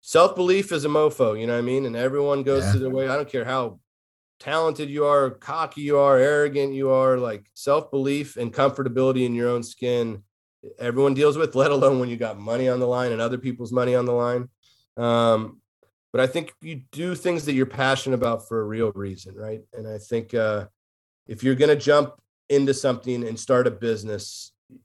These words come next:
Speaker 1: you gotta show up for it, right? Now, I think one of the things we didn't talk about on this and is always tricky for us, a lot of us do this not as our primary job at first, right? It's still,
Speaker 2: Yep.
Speaker 1: I'm still juggling a
Speaker 2: Side
Speaker 1: bunch
Speaker 2: hustles.
Speaker 1: of things. Um, so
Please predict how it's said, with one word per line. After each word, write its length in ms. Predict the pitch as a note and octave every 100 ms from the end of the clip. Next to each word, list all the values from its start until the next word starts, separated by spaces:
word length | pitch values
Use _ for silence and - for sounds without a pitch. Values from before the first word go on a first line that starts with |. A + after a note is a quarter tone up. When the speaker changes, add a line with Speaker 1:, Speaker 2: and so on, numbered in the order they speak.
| _
Speaker 1:
you 140 | C3 A#2
gotta 320 | A#2+ A2+ A2
show 260 | - A#2+
up 160 | G#2+ G2
for 260 | - F#2+ -
it, 80 | -
right? 300 | - A2 A#2 _ _ _ _
Now, 300 | C#3+ C#3+ - - _ _ _ -
I 100 | C3+
think 180 | C3 D3+
one 140 | E3
of 80 | D3+
the 40 |
things 120 | C#3+ C3
we 60 |
didn't 160 | D3 D3+
talk 200 | C3+ B2+
about 360 | A#2+ A2 A2+
on 100 | A2+
this 220 | A2+ A2+ A#2
and 200 | A2 G#2+
is 240 | A2+ F#2+ -
always 260 | B2 C3 B2+
tricky 300 | - C3 A#2+
for 160 | B2
us, 120 | A#2 A#2+
a 60 |
lot 220 | B2+ F3+
of 80 | F#3+
us 160 | F3+ - A#2+ A2+ -
do 200 | E3+ A3
this 280 | E3 -
not 300 | C#3+ D3+ D3+ - -
as 180 | C#3 C3+
our 120 | B2+
primary 680 | - C3+ D3+ C#3+ C#3 C3+
job 480 | A#2 G2+ A#2 G3+ A3
at 160 | G#2+ -
first, 280 | G2 F2 G#2
right? 280 | A#2 E3 -
It's 160 | A2 -
still, 360 | C3+ D#3+ D#3 F#2
Speaker 2:
Yep. 160 | G#2+ - - -
Speaker 1:
I'm 100 | B2+
still 200 | - E3+
juggling 340 | C3+ C3+ C3+
a 60 | A#2+
Speaker 2:
Side 40 | G2+
Speaker 1:
bunch 160 | C3+
Speaker 2:
hustles. 380 | A#2 G#2+ G2+ G#2
Speaker 1:
of 680 | - _ _ - - - _
things. 120 | A#2+
Um, 520 | C3 C3 C3 B2 A#2+
so 500 | - C3+ C3 A#2+ -